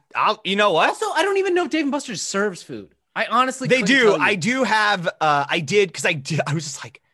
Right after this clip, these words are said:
Speaker 1: "What the fuck is at a, is at a Dave and Buster's?" And so, I mean, it,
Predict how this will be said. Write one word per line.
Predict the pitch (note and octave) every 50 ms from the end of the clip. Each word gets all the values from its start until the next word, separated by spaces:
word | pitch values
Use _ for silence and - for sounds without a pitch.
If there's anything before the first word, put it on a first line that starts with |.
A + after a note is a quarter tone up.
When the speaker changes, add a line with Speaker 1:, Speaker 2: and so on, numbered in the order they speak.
| _ _
Speaker 1:
"What | - - - - _ -
the | - - _ _ -
fuck | - - - - _
is | - B2 -
at | - B2 A#2
a, | A2+ A2+ - _
is | - A#2+ A#2 A#2
at | A2 G#2+ A2
a | G#2+
Dave | G#2+ A2+ A2 G#2+ G#2 G#2 G#2
and | G#2 F#2 F2 -
Buster's?" | - - - - - - - - - - - _ _ _ _ _ _ _ _ _ _ -
And | D#3+ D#3+ D#3 D#3
so, | C#3 - G#3 F#3+ E3+ D#3+ - -
I | F#3+
mean, | G#3 G#3 G3 F#3+
it, | - - G3+ -